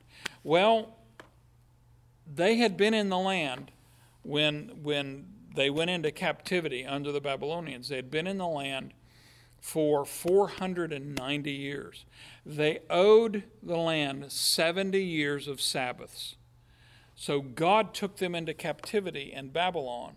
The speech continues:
And he's explaining to Daniel, he actually said it in Jeremiah too, but he'd given Jeremiah the, um, or excuse me, he's giving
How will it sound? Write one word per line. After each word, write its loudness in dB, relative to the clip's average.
And 0
he's 2
explaining 0
to -2
Daniel, 0
he 4
actually 2
said 4
it 0
in 0
Jeremiah 2
too, -2
but -4
he'd -4
given -2
Jeremiah 0
the, 0
um, -6
or -2
excuse -2
me, -12
he's -8
giving 0